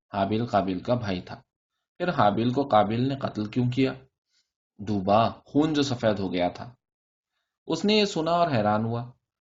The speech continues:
مگر اب اس کی حیرت میں ہلکا ہلکا ڈر بھی شامل تھا۔ حیرت کے تجربوں میں خوف کی پہلی لہر۔ وہ اٹھ کے بڑے کمرے میں گیا جہاں حسب دستور حکیم بندے علی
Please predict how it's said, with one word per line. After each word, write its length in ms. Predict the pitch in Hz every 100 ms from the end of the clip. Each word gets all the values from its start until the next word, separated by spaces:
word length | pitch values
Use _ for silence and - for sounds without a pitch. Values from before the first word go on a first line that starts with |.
| -
مگر 240 | 170 208
اب 140 | 208 202
اس 120 | 202
کی 120 | 196 143
حیرت 300 | 120 139 151
میں 80 | 139
ہلکا 300 | 107 101 120
ہلکا 240 | 101 92 113
ڈر 240 | 98 90
بھی 160 | 92 107
شامل 360 | 98 90 90
تھا۔ 200 | 87 - - _ _ _ _ _ 135
حیرت 280 | 151 190 196
کے 100 | 190
تجربوں 480 | 139 135 139 147
میں 120 | 165 165
خوف 360 | - 120 123
کی 100 | 147
پہلی 360 | 143 104 107 107
لہر۔ 220 | 95 92 - _ _ _ _ _ 139
وہ 180 | 156
اٹھ 140 | 165 -
کے 120 | 165
بڑے 240 | 117 120
کمرے 320 | 123 101 101 107
میں 160 | 110
گیا 300 | 101 101 120 - _ -
جہاں 340 | 156 170 160
حسب 340 | 143 135 143 123
دستور 380 | 123 - 117 120 117
حکیم 360 | 98 113 117
بندے 360 | 101 95 101 98
علی 240 | 95 107